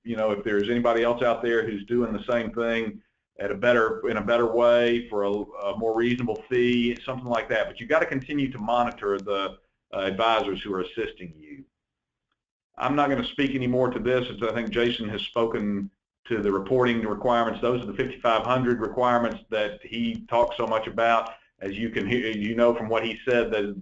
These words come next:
very, very important to get your fifty-five hundred and the audit that goes with it done correctly. Uh, fidelity bonds, uh, this, this slide is pretty self-explanatory.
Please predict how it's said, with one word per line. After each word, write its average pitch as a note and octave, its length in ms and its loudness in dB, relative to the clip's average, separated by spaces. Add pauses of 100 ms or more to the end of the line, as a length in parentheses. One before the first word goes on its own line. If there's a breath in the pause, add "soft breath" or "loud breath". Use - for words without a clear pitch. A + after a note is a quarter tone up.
very, B2 300 4
very A#2+ 320 4
important G#2+ 520 -4
to G2 40 -18
get G#2 220 -12
your G2+ 80 -16
fifty-five A2 480 -4
hundred G2 320 -6
and F#2+ 160 -10
the F#2+ 100 -6
audit G#2+ 300 2
that G2+ 100 -6
goes G2+ 240 -2
with G#2 220 -4
it F#2 120 -10
done G2 240 -2
correctly. F#2+ 640 -4 (2000)
Uh, A#2+ 420 2
fidelity D3+ 420 4
bonds, C#3 720 2 (240)
uh, A2 580 2 (1200)
this, C#3+ 240 0 (400)
this C3+ 220 2
slide C3 420 6
is G2+ 160 -2
pretty B2 260 -4
self-explanatory. B2+ 1300 0